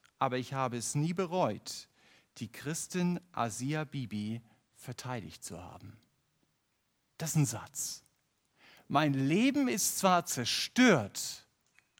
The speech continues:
aber ich hab's nie bereut, die Christin Asia Bibi verteidigt zu haben.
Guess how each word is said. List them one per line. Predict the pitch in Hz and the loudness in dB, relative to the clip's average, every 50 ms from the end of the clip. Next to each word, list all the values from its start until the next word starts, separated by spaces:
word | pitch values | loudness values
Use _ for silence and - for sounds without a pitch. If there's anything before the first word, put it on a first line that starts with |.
| _ - | _ -6
aber | - 123 123 123 | -4 -4 -2 -4
ich | 120 - | -4 -6
hab's | 123 117 110 - - - | -6 -6 -6 -6 -2 2
nie | 151 156 175 196 226 247 | 4 4 4 4 4 4
bereut, | 262 247 220 233 240 233 180 104 92 - - - - - - - _ _ _ _ _ _ _ _ _ _ _ _ _ - | 2 2 0 0 0 0 -2 -4 -4 -8 -10 -12 -10 -12 -14 -16 _ _ _ _ _ _ _ _ _ _ _ _ _ -12
die | 120 - | -10 -10
Christin | - - 143 170 190 - - - 220 220 214 208 208 208 - - - - - - _ - | -8 -4 -2 -2 -2 -2 -2 0 2 4 4 4 2 0 -4 -10 -20 -20 -20 -20 _ -8
Asia | - 127 117 120 131 139 143 143 123 | -6 -6 -4 -2 0 0 2 2 0
Bibi | 107 - 127 131 143 139 160 160 160 160 156 147 _ - - _ _ _ - | 0 -4 -6 -6 -4 -4 -4 -2 -2 -2 -4 -6 _ -16 -20 _ _ _ -16
verteidigt | - - 143 - - 131 143 151 151 127 107 92 - - | -10 -10 -8 -8 -6 -4 -2 -2 -2 -2 -4 -8 -10 -12
zu | - - 98 92 90 | -12 -12 -10 -12 -12
haben. | 87 82 82 - - - 92 | -12 -12 -12 -12 -14 -16 -18